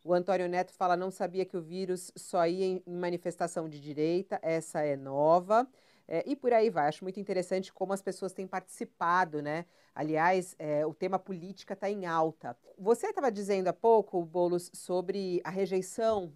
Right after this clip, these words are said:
ao governo Bolsonaro e essa manifestação com a quantidade de pessoas na rua, apesar do medo da terceira onda, apesar da nova variante, teve realmente um, um número significativo nas ruas. A gente vê aí uma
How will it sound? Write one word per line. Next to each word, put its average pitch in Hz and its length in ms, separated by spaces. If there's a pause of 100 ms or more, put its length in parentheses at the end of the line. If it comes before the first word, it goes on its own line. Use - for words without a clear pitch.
ao 160 160
governo 160 320
Bolsonaro 160 720
e 160 100
essa 170 200
manifestação 165 680
com - 80
a - 40
quantidade 165 380
de - 40
pessoas 165 320
na 160 120
rua, 151 340 (100)
apesar 180 640
do 220 100
medo 190 440
da 165 100
terceira 165 420
onda, 175 380 (160)
apesar 175 640
da 190 100
nova 180 240
variante, 165 640 (320)
teve 185 260
realmente 175 480
um, 180 140
um 170 80
número 185 300
significativo 175 920
nas 170 240
ruas. 180 480 (420)
A - 80
gente 262 240
vê 233 220
aí 226 420
uma 226 560